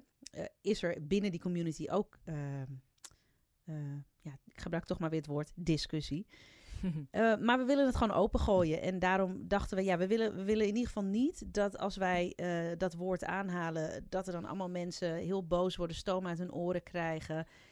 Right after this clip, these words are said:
Speaker 1: En denken, "Ik ga niet meer verder luisteren, omdat we dat woord gebruiken." Dat is echt, ja, het
Speaker 2: Zou
Speaker 1: laatste
Speaker 2: jammer
Speaker 1: wat we
Speaker 2: zijn.
Speaker 1: willen.
Speaker 2: Ja.
Speaker 1: Ehm, maar wat dan wel? Ja.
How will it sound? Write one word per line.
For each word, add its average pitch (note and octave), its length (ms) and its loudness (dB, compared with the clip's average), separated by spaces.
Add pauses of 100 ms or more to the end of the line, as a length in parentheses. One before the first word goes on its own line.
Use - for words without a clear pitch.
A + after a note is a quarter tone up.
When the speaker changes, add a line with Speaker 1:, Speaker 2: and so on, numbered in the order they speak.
(160)
Speaker 1:
En E3 100 -6
denken, E3+ 200 -2
"Ik - 60 -8
ga - 120 -6
niet F#3 140 -2
meer E3+ 100 -4
verder F#3+ 260 -4
luisteren, D3+ 460 -4
omdat E3 180 -6
we E3+ 60 -8
dat D#3 160 -8
woord F3 220 -4
gebruiken." D3 360 -10
Dat D3+ 140 -6
is E3 100 -12
echt, - 360 -12 (140)
ja, D3+ 180 -6
het C#3 100 -10
Speaker 2:
Zou D#3 120 -4
Speaker 1:
laatste E3 220 0
Speaker 2:
jammer E3 200 -4
Speaker 1:
wat C#3+ 120 -4
we D#3 80 -4
Speaker 2:
zijn. C#3+ 140 -2
Speaker 1:
willen. D#3+ 260 -6 (140)
Speaker 2:
Ja. D#3 140 -16 (360)
Speaker 1:
Ehm, E3+ 640 -4 (840)
maar A3+ 180 6
wat C4 200 6
dan F3 200 6
wel? E3+ 460 2 (480)
Ja. F3+ 440 -2